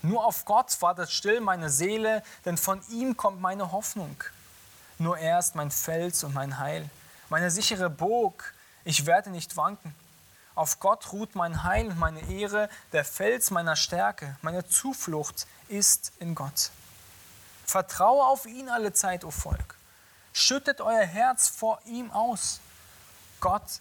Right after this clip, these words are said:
ist unsere Zuflucht. David, er ruft sich selbst und das Volk, also das heißt und andere, dazu auf,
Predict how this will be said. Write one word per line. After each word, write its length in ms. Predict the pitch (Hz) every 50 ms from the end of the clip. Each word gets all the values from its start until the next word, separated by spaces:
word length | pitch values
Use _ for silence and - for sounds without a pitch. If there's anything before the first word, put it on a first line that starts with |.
| _
ist 400 | - 202 185 185 - - - -
unsere 540 | - 185 170 175 170 165 165 165 170 160 160 -
Zuflucht. 760 | - - 143 139 - - 143 135 139 - - - - - - - - - - - - - - - - - - - - - - - - - - - - - - - - - - -
David, 460 | - 147 156 151 160 175 175 185 175 175
er 120 | 156 139
ruft 260 | 127 139 147 - -
sich 140 | - 143 123
selbst 760 | - - - 170 180 202 220 240 240 - - - - - - - - - - - - - - 233
und 160 | 262 269 220
das 180 | 240 185 175
Volk, 640 | - - - - - - 220 226 196 151 147 - -
also 220 | - 165 165 165 170
das 160 | 180 160 -
heißt 220 | 185 175 - - -
und 340 | 233 254 247 220 - -
andere, 520 | - 190 220 226 220 190 175 160 160 151 151 - - - - - -
dazu 420 | - 185 185 - - - 147 - -
auf, 320 | 160 175 202 214 208 -